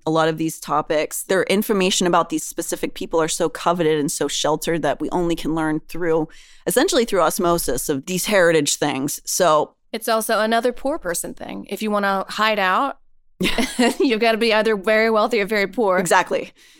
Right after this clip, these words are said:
Speaker 1: Yep. So wherever, however, where, when Robert was born, where they lived was at least a small, mostly peaceful community of Jewish people who lived in relative harmony with the neighboring Christians,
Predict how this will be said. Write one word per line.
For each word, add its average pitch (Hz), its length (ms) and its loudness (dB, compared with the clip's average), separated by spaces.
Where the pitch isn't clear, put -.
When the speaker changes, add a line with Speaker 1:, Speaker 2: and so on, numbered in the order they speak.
Speaker 1:
Yep. - 280 2
So 196 560 4
wherever, 285 480 4
however, 226 400 4
where, 196 100 2
when 208 220 0
Robert 233 320 4
was 208 120 -2
born, 180 280 2
where 180 100 2
they 175 140 2
lived 180 280 0
was 165 140 -2
at - 80 -2
least 165 200 -4
a 165 40 -4
small, 165 680 2
mostly 180 380 -2
peaceful - 380 -6
community 156 460 -2
of 151 160 -6
Jewish 147 280 -4
people 151 280 -4
who 156 100 -2
lived 151 220 -2
in 160 100 0
relative 151 380 0
harmony 151 420 0
with 151 180 -4
the - 60 -4
neighboring 160 380 -2
Christians, - 720 -6